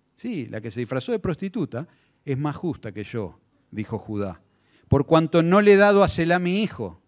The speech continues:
y era porque no quería dársela, "y nunca más la conoció". Pero, es decir, nunca más la conoció, nunca más tuvo relaciones con ella.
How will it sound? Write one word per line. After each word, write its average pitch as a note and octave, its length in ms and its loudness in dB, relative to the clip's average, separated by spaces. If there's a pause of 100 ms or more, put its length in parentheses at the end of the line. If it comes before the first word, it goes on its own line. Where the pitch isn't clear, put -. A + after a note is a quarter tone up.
(640)
y A2+ 300 -12
era B2+ 160 -4
porque A2+ 240 -8
no A#2+ 100 -6
quería A#2 240 -6
dársela, A#2+ 540 -6 (320)
"y D3 140 -4
nunca F3+ 320 -2
más D#3+ 180 0
la C#3 140 -4
conoció". A#2+ 480 -8 (240)
Pero, B2 220 -4
es C#3 80 -8
decir, C#3+ 180 -6
nunca D3+ 160 -4
más D3 80 -2
la D3 80 -4
conoció, D3 280 -8
nunca F3 200 -8
más E3 160 -6
tuvo C#3 160 -4
relaciones B2+ 400 -8
con A#2+ 180 -6
ella. F#2+ 220 -12